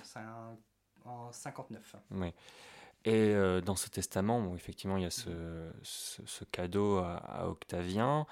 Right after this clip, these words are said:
Speaker 1: Un très beau cadeau.
Speaker 2: Un très beau cadeau, mais il y a aussi, euh, de l'argent qui est distribué au peuple.
Speaker 1: Oui, exactement. Jules César donne une certaine somme à chacun des membres, euh, du populus,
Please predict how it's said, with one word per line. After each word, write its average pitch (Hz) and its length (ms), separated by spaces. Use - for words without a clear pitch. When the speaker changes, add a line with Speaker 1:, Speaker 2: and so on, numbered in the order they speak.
Speaker 1:
Un 117 60
très - 160
beau 156 80
cadeau. 165 240
Speaker 2:
Un 90 80
très 110 240
beau 98 140
cadeau, 143 800
mais 104 280
il 107 40
y 98 80
a 92 40
aussi, 143 520
euh, 85 840
de 87 140
l'argent 131 340
qui 98 120
est - 20
distribué 85 480
au 85 40
peuple. - 440
Speaker 1:
Oui, 180 220
exactement. 147 520
Jules 175 180
César 180 320
donne 175 320
une 139 220
certaine 170 400
somme 196 420
à 139 200
chacun - 380
des 139 120
membres, 139 520
euh, 104 320
du 107 120
populus, 165 560